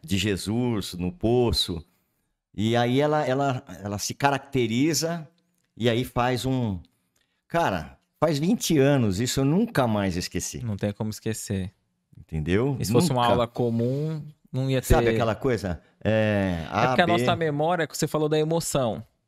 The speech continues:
Speaker 2: né? A nossa
Speaker 1: Exatamente.
Speaker 2: memória, ela fixa quando tem emoção, né?
Speaker 1: Exatamente. Não é? Você vê esse pessoal que tá dando aula em, em cursinho,
Speaker 2: Uhum.
Speaker 1: eles cantam, eles fazem, eles brincam, eles,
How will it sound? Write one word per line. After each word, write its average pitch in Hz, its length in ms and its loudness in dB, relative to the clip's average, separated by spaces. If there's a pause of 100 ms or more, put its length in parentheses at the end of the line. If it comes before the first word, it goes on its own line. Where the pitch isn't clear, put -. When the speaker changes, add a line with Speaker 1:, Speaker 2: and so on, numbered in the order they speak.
(100)
Speaker 2:
né? 123 360 0 (480)
A 131 100 6
nossa 131 220 2
Speaker 1:
Exatamente. 139 160 0
Speaker 2:
memória, 143 480 0 (280)
ela 123 220 2
fixa - 720 -2
quando 147 420 -2
tem 165 380 -2
emoção, 127 480 0
né? 120 180 -2 (100)
Speaker 1:
Exatamente. 85 1040 -2 (1300)
Não 90 100 0
é? 120 160 0 (240)
Você - 280 -2
vê 117 140 0
esse - 180 -2
pessoal 104 360 -2
que - 80 -12
tá 95 120 -2
dando 82 380 -2
aula 85 260 2
em, 76 280 -4
em 87 80 0
cursinho, 80 680 -2 (600)
Speaker 2:
Uhum. 110 160 -4
Speaker 1:
eles 113 240 2
cantam, 120 440 2
eles 98 220 -4
fazem, 92 460 2
eles 80 180 -2
brincam, 95 540 0
eles, 87 200 -6